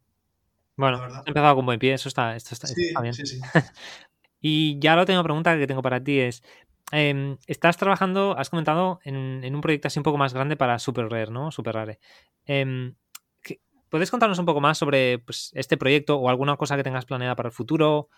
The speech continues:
Speaker 1: No sé si has pensado en hacer alguna colaboración, ahora comentabas, ¿no? Con algún otro artista o algo. ¿Qué tienes pensado para este, los próximos dos, tres meses o a lo mejor un poco más?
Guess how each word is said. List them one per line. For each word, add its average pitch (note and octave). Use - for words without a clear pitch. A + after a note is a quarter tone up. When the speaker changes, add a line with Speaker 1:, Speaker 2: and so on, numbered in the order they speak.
Speaker 1:
No C#3
sé F#3
si E3
has D3
pensado D#3
en D3
hacer C#3+
alguna C#3
colaboración, C3+
ahora B2+
comentabas, B2
¿no? C3+
Con B2+
algún A#2
otro B2+
artista C#3
o B2
algo. C3
¿Qué D#3+
tienes F#3+
pensado C#3
para B2
este, A#2
los A#2
próximos A#2+
dos, A#2+
tres A#2
meses A#2+
o A2+
a A2
lo A#2
mejor A#2
un A2+
poco A#2
más? A#2